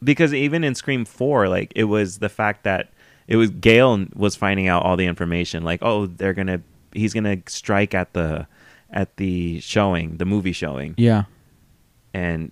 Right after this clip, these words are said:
Speaker 1: like, she had her equipment set up. It was like, s-, and he was there, and the killer was there. So, what was Dewey without Gale? Nothing.
Speaker 2: Right.
Speaker 1: Because, I mean, I mean, wasn't, <laughs> wasn't that kind of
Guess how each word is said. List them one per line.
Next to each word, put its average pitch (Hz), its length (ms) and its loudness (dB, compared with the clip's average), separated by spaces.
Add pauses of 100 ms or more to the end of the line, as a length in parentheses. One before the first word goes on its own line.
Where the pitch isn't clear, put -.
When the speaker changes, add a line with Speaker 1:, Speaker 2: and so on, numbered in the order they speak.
Speaker 1:
like, 87 160 -2
she - 140 -8
had 98 200 -4
her 107 120 0
equipment 101 360 -2
set 104 120 -4
up. 101 60 -2
It - 40 -10
was 110 120 -8
like, 120 140 -2
s-, - 200 -10
and 139 220 0
he 156 100 -2
was 180 220 4
there, 311 280 4 (300)
and 127 100 -2
the 127 60 0
killer 185 220 2
was 208 120 0
there. 190 240 2 (540)
So, 110 540 4 (720)
what 131 200 6
was 147 120 2
Dewey 147 180 0
without 143 280 0
Gale? 143 300 -4 (420)
Nothing. 98 680 -2
Speaker 2:
Right. 98 160 -2
Speaker 1:
Because, 117 260 2 (360)
I 101 60 2
mean, 95 180 0 (280)
I 85 80 -12
mean, 82 240 -8
wasn't, 104 320 -2 (320)
<laughs> - 280 -12
wasn't - 340 -6
that 110 160 -4
kind 120 240 0
of 113 160 -8